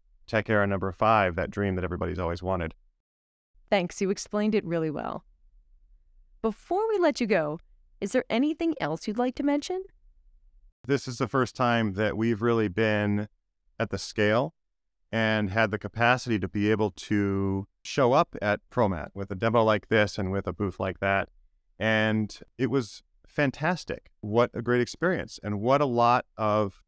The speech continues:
Speaker 1: impressive things that are going on at this conference. So much automation that's starting to come into play. It's really changing things fast, and I'm just really excited about that. I appreciated being there. I appreciated, I was impressed by the event and the organization and the team running it.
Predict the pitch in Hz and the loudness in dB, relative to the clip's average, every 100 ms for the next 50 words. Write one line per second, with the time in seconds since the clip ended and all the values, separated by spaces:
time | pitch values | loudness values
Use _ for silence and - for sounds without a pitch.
0 | _ _ _ - 101 - - - 110 - | _ _ _ -10 -4 0 0 0 -8 -2
1 | 147 104 90 98 - 110 107 104 104 - | 0 0 -2 -6 -2 2 2 2 -2 -6
2 | 98 120 110 107 143 107 92 95 95 - | -2 0 2 2 4 2 0 -4 -8 -2
3 | 117 139 101 90 120 120 101 - _ _ | 0 0 -2 -2 0 0 -2 -12 _ _
4 | _ 110 113 104 120 139 104 95 78 139 | _ 0 2 2 0 0 -2 -4 -2 0
5 | 135 131 135 123 107 92 127 135 104 92 | 0 0 0 0 0 -2 0 2 2 -2
6 | _ _ - - 101 165 170 147 151 165 | _ _ -8 -6 0 2 2 0 -2 -2
7 | 175 127 - 190 185 - 160 - - - | 0 -2 -2 -4 -2 -2 -2 -4 -10 -14
8 | 101 110 110 107 104 123 - - 95 110 | -4 -2 -2 -4 -4 -4 -6 -14 -4 0
9 | 120 123 123 135 143 156 95 80 90 87 | 2 2 0 0 0 0 -2 -2 -2 -6
10 | - 98 95 - 120 - 117 107 104 90 | -4 -4 -4 -2 -4 -2 -2 0 -2 -2
11 | 107 110 117 135 107 - 110 - 110 101 | -2 0 2 4 2 0 -4 -2 0 0
12 | 101 98 90 87 - 113 117 - 104 92 | 0 -2 -2 -6 -2 -2 -2 -6 -10 -6
13 | 90 95 120 - - _ _ _ 107 107 | -4 -2 -2 -4 -20 _ _ _ -2 0
14 | 104 101 101 107 98 104 104 - 117 92 | 0 2 2 2 0 0 0 0 -4 -4
15 | - 90 92 107 135 | -4 -4 -4 -4 -4